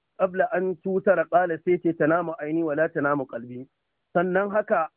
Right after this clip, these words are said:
ya sake faɗa hadisin Abu Huraira, ya ce, "Tanamu aini wa la tanamu qalbi." Sannan abin da ke nuna cewa annabawa idon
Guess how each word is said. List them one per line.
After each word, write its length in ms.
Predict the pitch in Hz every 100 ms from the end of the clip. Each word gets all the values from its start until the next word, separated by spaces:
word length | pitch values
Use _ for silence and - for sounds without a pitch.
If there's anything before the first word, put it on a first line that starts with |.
| _ _ _ -
ya 180 | 165
sake 280 | 180 202 196
faɗa 280 | 170 170 185
hadisin 340 | 170 170 190 180
Abu 220 | 151 175
Huraira, 340 | 165 165 170 160
ya 60 | 165
ce, 120 | 165
"Tanamu 360 | 160 151 175 160 143
aini 220 | 151 170
wa 100 | 151
la 120 | 160
tanamu 360 | 170 151 147 135
qalbi." 360 | 123 113 113 - _ _ -
Sannan 240 | 160 190 220
abin 260 | 185 233
da 100 | 226 208
ke 180 | 190 170
nuna 220 | 190 170 -
cewa 360 | 185 160 151 156 _ _ _ -
annabawa 760 | 190 196 202 190 196 196 196 202 _ _ _ -
idon 260 | 202 196